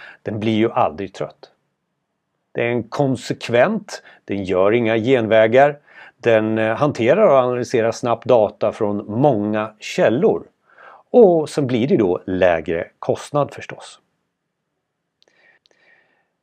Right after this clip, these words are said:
Vi på Society har flera o-, olika erfarenheter utav de olika verktygen som finns runt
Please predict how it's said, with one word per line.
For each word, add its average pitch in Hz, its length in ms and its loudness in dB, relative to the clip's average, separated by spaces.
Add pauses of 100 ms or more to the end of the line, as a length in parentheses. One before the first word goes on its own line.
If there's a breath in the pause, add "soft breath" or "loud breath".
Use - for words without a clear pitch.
(580)
Vi 156 240 2
på 139 380 4
Society 135 460 0
har 110 160 2
flera 107 280 0
o-, 110 200 -2
olika 113 380 -4
erfarenheter 101 640 -2
utav 101 400 0
de 98 200 -4
olika 113 260 -4
verktygen 151 960 -2
som 98 200 -6
finns 87 480 -8
runt 87 560 -8